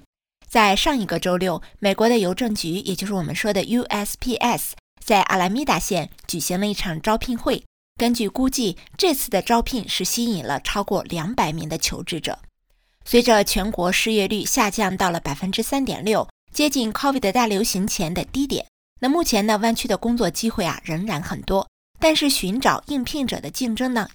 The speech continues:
也很激烈。到星期六上午的十一点半为止，距离招聘会正式开始还有两个多小时，已经有一百三十多人来到阿拉米达县的美国邮政局来询问工作。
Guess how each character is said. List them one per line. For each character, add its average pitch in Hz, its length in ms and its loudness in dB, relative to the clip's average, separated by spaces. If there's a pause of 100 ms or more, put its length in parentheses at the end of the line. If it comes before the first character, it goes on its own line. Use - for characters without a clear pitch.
也 165 140 -2
很 165 280 -4
激 180 160 -4
烈。 170 220 -2 (380)
到 220 180 8
星 254 200 -2
期 262 100 4
六 240 200 6
上 233 240 2
午 175 60 -6
的 175 140 0
十 190 200 2
一 202 80 -8
点 175 200 -2
半 220 220 2
为 170 140 -4
止， 151 280 -6 (180)
距 320 200 2
离 226 180 0
招 269 180 2
聘 247 200 -2
会 226 200 2
正 277 220 -2
式 208 160 -4
开 285 240 -4
始 - 280 -4
还 - 160 -4
有 180 60 0
两 170 200 -4
个 269 160 0
多 190 140 0
小 202 180 -2
时， 123 320 -4 (300)
已 190 80 -4
经 226 180 2
有 190 180 -2
一 220 120 -6
百 - 200 -4
三 302 240 0
十 269 120 -6
多 180 180 -2
人 175 220 -4 (180)
来 196 100 2
到 214 140 6
阿 196 80 4
拉 170 140 0
米 233 160 -2
达 226 120 2
县 220 220 0
的 180 100 0
美 165 200 -4
国 175 200 -2
邮 175 220 -2
政 233 220 -2
局 170 200 -2
来 - 160 -2
询 175 280 -2
问 233 120 0
工 180 200 -2
作。 175 200 -2